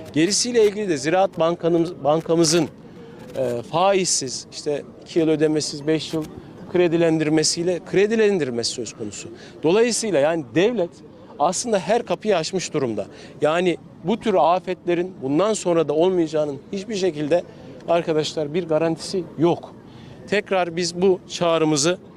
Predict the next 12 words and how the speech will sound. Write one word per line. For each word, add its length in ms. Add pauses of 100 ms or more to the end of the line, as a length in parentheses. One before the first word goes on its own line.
(380)
e, 80 (880)
yinelemek 460
istiyoruz. 560 (420)
Bir 260 (180)
diğer, 440 (180)
e, 340 (360)
ek 400
destek 420
de 100
şu, 320 (440)
sisleme, 720 (300)
pervane 720